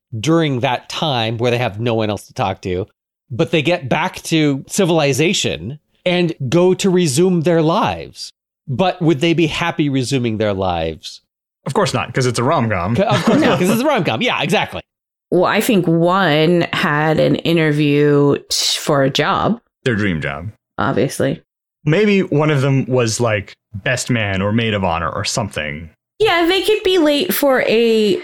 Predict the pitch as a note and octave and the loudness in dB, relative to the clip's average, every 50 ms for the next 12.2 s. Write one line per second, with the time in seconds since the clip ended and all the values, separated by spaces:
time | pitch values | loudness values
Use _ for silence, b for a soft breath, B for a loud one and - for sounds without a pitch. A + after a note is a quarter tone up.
0 | - - A3 A3+ G#3 - A#3+ A3+ A#3 - C4 A3 F#3+ D#3+ D3+ D3+ D#3 F#3 B3 C4 | -2 0 2 2 2 2 2 0 2 2 0 2 2 2 2 2 2 2 0 0
1 | - _ - B3 C4 A#3 A#3 A#3+ - C4+ A#3+ F3 D#3+ D3 C#3 D#3+ D#3 D#3 D#3 F3 | -2 _ -2 0 0 2 2 2 2 2 2 2 0 0 2 2 2 2 4 2
2 | F3 E3+ D#3+ E3 D#3+ D#3+ D3+ D3+ D3 - - - D#3 D3 C3+ - - - - - | 2 2 2 2 0 0 2 2 0 0 0 0 0 0 0 0 0 -2 -2 -2
3 | - - D#3 C#3+ C#3+ - - - D3+ D3+ D3 D3 D3 C#3 - - D3+ D3 - - | -2 -2 -2 -2 -2 -2 -2 2 2 4 4 2 2 0 0 0 0 0 0 -2
4 | A2+ G#2 - A2 G2+ A#2 A#2 A#2 - - C#3+ B2 A2+ - - - - - - - | -2 0 0 0 2 2 2 0 0 0 0 0 0 -2 -4 -8 -10 -8 -8 -6
5 | - - - C#3 C#3 B2+ - - - - A#2 - - - F2+ - - - - _ | -6 -4 -4 -2 -2 -2 -4 -6 -4 -4 -4 -4 -4 -4 -4 -4 -4 -8 -20 _
6 | _ _ _ _ - E3 D#3 E3 D#3+ E3 E3+ F3+ F#3 F#3 - - - - - - | _ _ _ _ -6 -2 0 2 2 2 2 2 2 2 0 -2 -4 -6 -6 -8
7 | - - D3 D3+ D#3+ D#3+ D#3 D#3+ D3 C#3+ D3 C#3+ D3+ - E3+ D#3 - D#3 D3+ - | -6 -4 -2 0 2 2 2 2 2 2 0 0 0 0 0 0 0 -2 -2 -2
8 | C#3 C#3 - D3 - - - C3+ C3 B2+ - - - - - - - - D#3+ - | -2 0 0 0 0 2 2 2 2 2 0 0 -2 -2 0 0 0 0 0 0
9 | - F3+ D#3 D3 C#3+ D3+ D3+ D3+ C#3+ C#3+ D3+ D3+ C#3+ C#3+ C#3+ C#3 C3+ - - C3+ | 0 0 0 2 0 2 2 2 2 2 2 2 2 2 2 2 2 2 2 0
10 | C3 D3 D3+ A#2 - - - C3+ F#2+ - - - - D3+ D#3 D3 - - C3 - | 2 0 0 0 0 0 0 0 0 -2 -4 -4 -2 -2 -2 -2 -2 -2 -2 -2
11 | - - - - - - - - - - - - F2+ - - - - - - D#3 | -2 -2 -2 -2 -2 -2 -2 -2 -4 -2 -2 -2 -4 -4 -4 -4 -4 -2 -2 -2
12 | - - - - | -2 -2 -2 -2